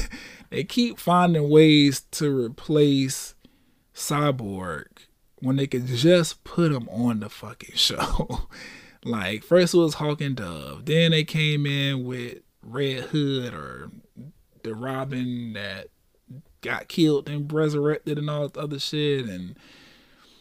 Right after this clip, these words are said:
I don't know. Either way, I'm caught up on Titans. The new episodes come out on Thursday. So by the time I put out another episode, we should be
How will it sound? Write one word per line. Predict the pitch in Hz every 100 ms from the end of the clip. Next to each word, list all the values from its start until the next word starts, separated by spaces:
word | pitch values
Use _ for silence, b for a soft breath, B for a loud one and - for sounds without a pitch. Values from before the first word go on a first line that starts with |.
| B _ _
I | 170
don't | 135 101
know. | 87 90
Either | 208 202
way, | 185 180 165 B B B B B B _
I'm | 135 151
caught | 175 170
up | 170 170
on | 165
Titans. | 156 - 151 131 135 131 -
The | 131
new | 135 151
episodes | 139 151 139 147 135 127
come | - 139 127
out | 123
on | 113 -
Thursday. | 147 147 143 143 139 131 131 131 B B B
So | - 135 113 101 101
by | 113 117
the | 117
time | - - 147 143 143 143 139 135 147 b b b b _ _
I | 113 123
put | - 143
out | 135
another | 127 127 135 139
episode, | 117 135 143 - 151 147 147 143 143 - _ _ _ _ _ _ _ _ _ _ _ _ _ _ _
we | 143
should | - 143 135
be | 127 123 120